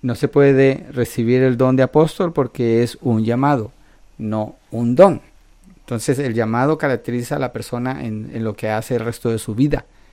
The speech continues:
Es llamada para hacer eso. Pablo habla de eso en Romanos uno uno. Vamos a mirar las categorías de los dones. Entonces, tenemos los dones permanentes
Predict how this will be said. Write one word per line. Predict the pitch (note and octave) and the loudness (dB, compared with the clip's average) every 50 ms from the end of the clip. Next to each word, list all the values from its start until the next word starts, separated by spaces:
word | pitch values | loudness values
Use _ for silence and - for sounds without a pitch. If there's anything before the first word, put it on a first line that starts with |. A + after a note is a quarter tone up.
| _ _ _ _ _ - | _ _ _ _ _ -12
Es | - G#2+ | -8 -6
llamada | A2+ A#2+ A#2 A#2+ A#2 A#2+ A#2+ A2+ | -4 -4 -2 -2 -2 -2 -2 -2
para | - A2+ A2 G#2+ | -4 -4 -4 -4
hacer | G#2 - - A2+ G#2+ | -4 -4 -4 -2 -2
eso. | A2+ A2 - - - | -2 -4 -6 -6 -6
Pablo | - A2 A2 A2+ A2 A2+ | -4 -2 -2 0 0 -2
habla | A2 G#2+ A2 A2+ G#2+ | -2 -2 -2 -4 -4
de | G#2 G2+ G2+ | -4 -6 -6
eso | G2 - - G2+ | -8 -8 -10 -10
en | G2 | -10
Romanos | G2+ G2 G2 G2 G2 G2 G2 G2+ - - | -10 -10 -10 -10 -10 -12 -12 -14 -14 -14
uno | G#2 G2 G2 F#2+ F#2 | -12 -10 -10 -10 -10
uno. | F2+ F2+ F2+ - - - _ _ - - - - - - - _ - | -10 -12 -14 -16 -20 -20 _ _ -20 -20 -20 -20 -20 -20 -20 _ -6
Vamos | C#3+ D3 E3 | -2 0 0
a | E3+ | 2
mirar | D#3+ D3 C#3 C#3+ C#3+ | 2 4 4 6 6
las | D3 D3+ - | 4 2 2
categorías | - D3+ C3 - C3 A#2 A#2+ A#2 A#2+ B2 B2+ C3 B2+ C3 B2+ B2 - - | 0 -2 -2 0 0 0 0 2 2 2 2 2 2 0 -2 -4 -8 -8
de | C3 B2 B2 | -4 -4 -2
los | A2 A#2 A#2 A2+ | -2 -2 -4 0
dones. | B2 D3 D3 D3 B2 G#2 G2+ - - | 2 2 2 2 2 -2 -4 -8 -8
Entonces, | G#2 G2 - B2 B2 | -6 -2 -2 -2 -2
tenemos | - - A#2+ A#2+ A2+ A#2 A#2+ A#2+ | -2 -2 -2 -2 -2 -2 0 -2
los | A2+ G#2 | -2 -2
dones | G#2 A2+ A#2 C3 B2+ - | -2 -2 -4 -4 -2 -2
permanentes | - C#3+ D3 D3+ C#3+ C#3 C3 A#2+ A2+ - B2 B2 B2+ - | -2 0 2 2 2 2 0 0 -2 -4 -6 -6 -6 -10